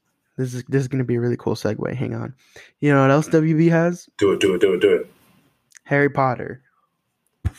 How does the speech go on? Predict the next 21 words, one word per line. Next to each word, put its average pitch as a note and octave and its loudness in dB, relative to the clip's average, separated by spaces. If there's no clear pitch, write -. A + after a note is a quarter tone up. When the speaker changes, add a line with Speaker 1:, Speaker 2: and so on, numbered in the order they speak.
Speaker 2:
Bro, A2 2
that's A#2+ 0
Speaker 1:
They D#3 2
Speaker 2:
like D3 2
Speaker 1:
could C#3+ -8
Speaker 2:
Harry D#3+ 0
Potter's D#3 0
like C3 0
when A2+ -8
Sora C3 0
was G#2+ -6
brought A2+ -2
into G#2+ -8
Smash G2+ -10
Bros. F2 -16
Like, A2+ -6
you C3+ -14
gotta C3+ 0
do G2+ -10
it. E2 -18
Like, G2+ -12